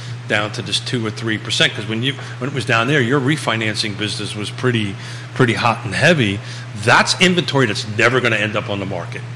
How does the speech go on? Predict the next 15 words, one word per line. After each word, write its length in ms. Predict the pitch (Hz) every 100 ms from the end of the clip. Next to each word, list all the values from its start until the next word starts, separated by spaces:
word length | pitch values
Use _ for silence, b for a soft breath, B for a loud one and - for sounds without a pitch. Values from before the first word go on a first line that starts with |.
| B B -
or 100 | 123
v-, 280 | 95 117 -
unless 460 | 107 117 110 - - B B B -
there's, 200 | 95 -
God 260 | 110 110
forbid, 260 | 110 101 92
a 40 |
divorce 680 | - 113 165 190 165 156 -
or 140 | 123 107
something 460 | - 131 123 120
like 200 | 107 107
that. 240 | 151 127 -
So 80 |
it's 160 | 110 - 139
only 340 | 156 175